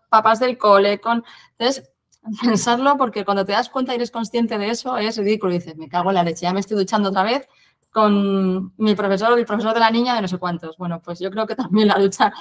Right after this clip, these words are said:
hay que aprovecharla, hay que disfrutarla y esa parte yo creo que tiene mucho que ver con el tema de la escucha, pero la escucha nuestra también de decir, "Joder,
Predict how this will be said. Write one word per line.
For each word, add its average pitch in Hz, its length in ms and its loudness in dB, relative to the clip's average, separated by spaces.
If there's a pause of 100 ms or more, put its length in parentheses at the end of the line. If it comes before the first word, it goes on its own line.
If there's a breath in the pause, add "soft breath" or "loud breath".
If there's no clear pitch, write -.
(160 loud breath)
hay 202 120 -2
que 208 80 2
aprovecharla, 190 500 0
hay 180 60 -6
que 180 100 -4
disfrutarla 175 640 -4
y 175 40 -4
esa 180 180 -6
parte 175 300 -6
yo 165 120 -4
creo 175 160 -4
que 175 80 -12
tiene 208 200 -2
mucho 196 260 -4
que 175 100 -6
ver 185 200 -2
con 185 140 -12
el 165 100 -8
tema 175 240 -2
de 175 60 -4
la 170 60 -4
escucha, 165 440 -12
pero 170 120 -16
la 165 100 0
escucha 185 260 -2
nuestra 185 300 2
también 170 380 -2
de 185 100 -2
decir, 170 320 -8
"Joder, - 260 -12